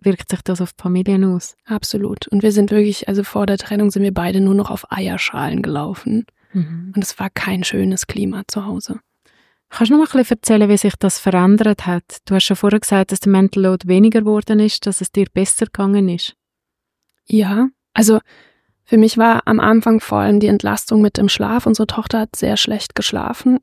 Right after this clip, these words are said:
Speaker 2: über zwei Jahre lang. Und ich hab, wir sind irgendwie da reingerutscht, dass ich jede Nachtschicht gemacht hab von Anfang an.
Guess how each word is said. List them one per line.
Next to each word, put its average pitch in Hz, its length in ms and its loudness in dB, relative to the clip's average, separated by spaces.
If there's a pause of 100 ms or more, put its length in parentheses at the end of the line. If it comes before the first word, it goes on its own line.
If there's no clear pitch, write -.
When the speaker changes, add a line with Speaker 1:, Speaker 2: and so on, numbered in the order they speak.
Speaker 2:
über 220 300 0
zwei 208 240 -4
Jahre 208 260 -4
lang. 233 340 0
Und 208 220 0
ich - 180 -6
hab, 208 260 -4 (500)
wir 226 100 2
sind 208 220 4
irgendwie 220 240 6
da 208 120 2
reingerutscht, 208 540 0
dass - 120 -8
ich - 260 -8
jede 202 160 0
Nachtschicht - 540 -4
gemacht 247 360 -2
hab 254 160 -6
von - 140 -6
Anfang 202 340 -4
an. 226 280 2